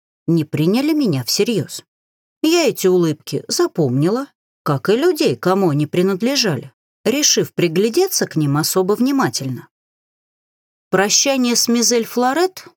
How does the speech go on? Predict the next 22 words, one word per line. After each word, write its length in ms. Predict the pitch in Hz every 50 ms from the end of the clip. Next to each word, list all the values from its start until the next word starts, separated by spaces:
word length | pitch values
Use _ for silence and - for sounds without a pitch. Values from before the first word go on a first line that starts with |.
| _ _ _ _ _ _
тоже 300 | - 415 381 277 160 165
было 260 | 151 139 156 147 156 160
скомканным 760 | - - - - 160 139 139 - - 226 269 302 339 349 349 _ _ _
и 120 | - 196 214
недолгим. 640 | 247 285 285 214 196 156 127 117 - 135 139 - _ _ _ _ _ _ _ _ _ -
Девушка, 640 | 139 143 170 262 339 330 277 196 - - - 151
видимо, 460 | 143 180 277 277 233 247 220 208 202
так 240 | 196 - 233 226 -
и 60 | 240
не 120 | 233 220 214
распаковывала 880 | 208 - - - - 240 240 - - 226 185 151 131 117 135 135 139 170
свой 300 | 180 - 208 202 180 -
чемодан, 600 | - - 165 170 190 214 220 269 330 381 392 370 - _ _ _ _ _ _ _ -
поэтому 480 | 254 285 302 269 190 - 170 170 175
собралась 600 | 175 - 220 208 226 247 269 254 220 170 151 139 147
быстро 560 | 175 269 349 339 - - - - - - - _ _ _ _ _ _
и, 100 | 233 285
пожелав 600 | 294 - 339 320 294 320 330 302 247 170 139 -
мне 240 | 160 160 160 160 151
удачи, 520 | 147 147 151 214 277 339 339 - - 359 349 - _ _
вскоре 460 | - - - - - 160 143 151 165
отбыла. 460 | 170 165 170 196 220 214 156 - -